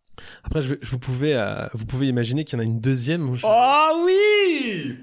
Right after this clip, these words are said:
Speaker 2: Ah non, j'étais un peu, peut-être qu'il en a fait qu'une, faut pas que je, faut
Speaker 1: Voilà.
Speaker 2: pas que je
Speaker 1: Alors,
Speaker 2: regarde.
Speaker 1: euh, vous avez la
Speaker 2: Waouh.
Speaker 1: deuxième. Alors, vous allez, allez,
Speaker 2: Ah, moi,
Speaker 1: allez.
Speaker 2: en plus, il y a le
Speaker 1: Oui, moi, je l'ai laissé. Moi, je l'ai enlevé,
Speaker 2: The
Speaker 1: l'autocollant.
Speaker 2: original.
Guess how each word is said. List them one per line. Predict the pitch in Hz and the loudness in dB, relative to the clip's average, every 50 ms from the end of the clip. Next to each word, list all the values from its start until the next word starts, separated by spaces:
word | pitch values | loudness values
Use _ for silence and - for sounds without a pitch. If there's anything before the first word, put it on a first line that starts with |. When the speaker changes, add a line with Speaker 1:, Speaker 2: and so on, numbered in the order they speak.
| - - _ _ _ _ _ | -18 -20 _ _ _ _ _
Speaker 2:
Ah | 147 170 | -8 -6
non, | 185 180 | -6 -4
j'étais | 160 170 160 156 | -6 -6 -6 -4
un | 143 143 | -6 -6
peu, | 139 - - 120 - | -6 -6 -6 -6 -8
peut-être | - - 120 - 143 131 - | -10 -14 -14 -12 -12 -12 -10
qu'il | 123 120 | -8 -8
en | 117 113 | -6 -6
a | 113 | -6
fait | - 127 120 | -6 -6 -6
qu'une, | - - 147 147 143 | -6 -6 -6 -6 -6
faut | 127 - 131 | -6 -8 -8
pas | - 120 123 | -6 -6 -8
que | 120 - | -6 -6
je, | 120 120 120 117 117 | -4 -4 -2 -2 -4
faut | 117 139 | -2 -2
Speaker 1:
Voilà. | 139 123 | -2 -2
Speaker 2:
pas | 120 123 | -2 -2
que | |
je | 139 139 | -2 -2
Speaker 1:
Alors, | 139 139 143 | 0 0 2
Speaker 2:
regarde. | 143 143 147 143 143 | 2 2 2 2 0
Speaker 1:
euh, | 143 143 143 | 0 0 2
vous | 147 | 2
avez | 156 151 160 156 | 2 2 2 2
la | 156 156 | 2 2
Speaker 2:
Waouh. | 143 | 2
Speaker 1:
deuxième. | 156 165 156 147 156 175 190 208 196 147 | 2 2 2 2 2 2 2 0 0 0
Alors, | 139 139 139 143 | 0 2 2 0
vous | 139 147 147 | 0 -2 -2
allez, | 165 165 175 160 - | -2 -2 -2 -2 -2
allez, | 139 135 147 | -2 0 0
Speaker 2:
Ah, | 147 139 | 2 2
moi, | 135 135 127 | 0 0 0
Speaker 1:
allez. | 127 | -2
Speaker 2:
en | 127 | -4
plus, | - 156 151 - - | -6 -8 -6 -6 -4
il | - | -4
y | 120 | -2
a | |
le | 113 110 107 107 104 104 104 104 101 101 98 | -2 -2 -2 -2 -2 -2 -2 -2 -4 -2 -2
Speaker 1:
Oui, | 147 156 | 0 0
moi, | 147 139 127 | 0 0 -2
je | 120 | -2
l'ai | 131 123 123 | -2 -2 -2
laissé. | 123 - 156 | -2 -4 -4
Moi, | 143 127 120 | -4 -4 -2
je | 110 113 | -2 -2
l'ai | |
enlevé, | 113 113 113 127 | -2 -2 -2 -2
Speaker 2:
The | 123 117 - - | -2 -2 -2 -2
Speaker 1:
l'autocollant. | 113 120 117 - 120 120 | -4 -4 -4 -4 -4 -2
Speaker 2:
original. | 123 113 123 123 123 117 117 117 110 | -2 -4 -4 -4 -4 -4 -4 -6 -6